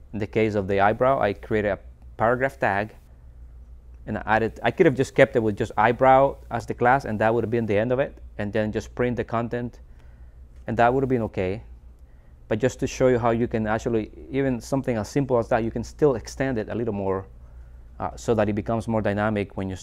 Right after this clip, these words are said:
trying to use it. Um, it is, is a great way to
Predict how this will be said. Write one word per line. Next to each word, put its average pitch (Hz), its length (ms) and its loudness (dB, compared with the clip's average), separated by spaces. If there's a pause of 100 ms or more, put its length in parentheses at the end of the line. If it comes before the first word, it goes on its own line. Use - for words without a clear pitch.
trying 98 180 -4
to 95 100 -8
use 98 200 -2
it. 95 140 -8 (640)
Um, 90 300 -4 (180)
it - 140 -10
is, 104 240 -4
is 110 160 -4
a 113 60 0
great 110 180 4
way 104 180 2
to 92 380 -6